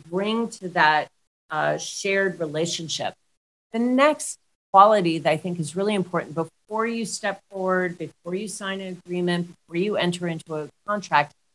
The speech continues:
is the level of transparency that you're going to build into that partnership. You have to commit to openly sharing information, maintaining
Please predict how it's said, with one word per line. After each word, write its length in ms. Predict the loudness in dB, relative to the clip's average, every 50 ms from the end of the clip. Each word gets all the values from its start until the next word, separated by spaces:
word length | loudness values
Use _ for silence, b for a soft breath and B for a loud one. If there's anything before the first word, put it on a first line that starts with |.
| _ _ _ _
is 160 | -4 -2 0
the 100 | 0 0
level 460 | 2 4 4 4 4 2 0 -2 -2
of 140 | -2 -2 -4
transparency 1200 | -14 -8 -4 -2 -2 -2 -4 -6 _ _ _ _ -2 0 2 2 0 0 -2 -4 -6 -6 -6 -6
that 240 | -6 -8 -8 -2 0
you're 140 | 0 0
going 340 | 0 -2 -6 -6 -6 -6 -6
to 80 | -8 -8 -10 -4
build 320 | -2 -2 0 0 -2 -2 -2
into 280 | -2 -4 -4 -10 -6
that 180 | _ -4 -4 -4 _ _
partnership. 460 | -12 -12 -12 -12 -18 -18 -16 -18 -18 _ _ _
You 140 | -14 -14 -14 -14 _ _
have 260 | 2 2 2 2 0
to 120 | _ -10 -10
commit 480 | -10 _ -6 -4 -2 0 0 0 -2 -4 _ _ _ _ _ _ -12
to 80 | -12 -2 _
openly 520 | 4 4 4 4 2 0 2 2 2 2
sharing 640 | 0 0 -2 -2 -2 0 2 2 2 2 0 -2 -4 -2
information, 920 | -2 -2 -2 -4 _ -20 -12 -8 -8 -6 -6 -6 -6 -4 -2 -2 -2 -4 -8 _ _ _ _ _
maintaining 600 | 4 4 4 4 4 0 -2 0 0 0 0 -2